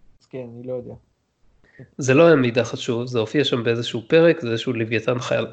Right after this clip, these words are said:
Speaker 2: לוויתן חלל כזה, וזה גם לא חשוב, היא סתם אומרת את זה בניסיון להצחיק. ואחרי זה היא מתפרצת על זה שהיא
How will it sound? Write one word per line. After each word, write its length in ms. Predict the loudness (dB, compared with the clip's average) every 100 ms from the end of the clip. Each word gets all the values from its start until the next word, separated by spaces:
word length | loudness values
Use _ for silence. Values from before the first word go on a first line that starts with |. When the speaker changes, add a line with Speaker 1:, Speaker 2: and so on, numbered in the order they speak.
| -8 -4
Speaker 2:
לוויתן 400 | -2 -2 -2 -4
חלל 340 | -2 0 2
כזה, 240 | 2 2
וזה 120 | 2 2
גם 180 | 4
לא 60 | 4
חשוב, 280 | 2 -4 -4
היא 80 | -6
סתם 300 | -2 0 2
אומרת 460 | 0 -2 -4 -6
את 80 | -6
זה 140 | -4 -4 -4 -2 -4 -6 -8 -12 -20 -20 -20 -20 -20 _ -16
בניסיון 240 | -6 -2 0
להצחיק. 480 | -2 -2 -4 -6 -20 -20 -20 -20 _ _ _ -10
ואחרי 560 | -4 2 2 4 4 6
זה 100 | 6
היא 120 | 4
מתפרצת 760 | 0 -6 -2 -2 -2 -12 -10
על 80 | -6
זה 160 | -4 -4
שהיא 500 | -2 -2 -2 -6